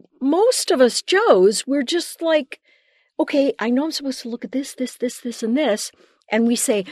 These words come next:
"Well, I'm a technical trader." "Well, why did you take this trade?" "Well, it just looked like it was gonna go."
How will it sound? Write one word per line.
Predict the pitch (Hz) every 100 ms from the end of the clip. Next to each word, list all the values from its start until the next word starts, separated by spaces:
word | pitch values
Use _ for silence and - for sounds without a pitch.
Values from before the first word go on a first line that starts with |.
| -
"Well, | 190 208 208
I'm | 202 208
a |
technical | 196 233 226 180
trader." | 165 180 170
"Well, | 180 226
why | 226 233
did | 254 240
you |
take | 240 269 254
this | 233
trade?" | - 190 180
"Well, | 269 427 403
it | 370
just | 359 -
looked | 269 - _ 285
like | 285 302 - _ _ _ -
it |
was | 311 320
gonna | - 359 311
go." | 339 440 254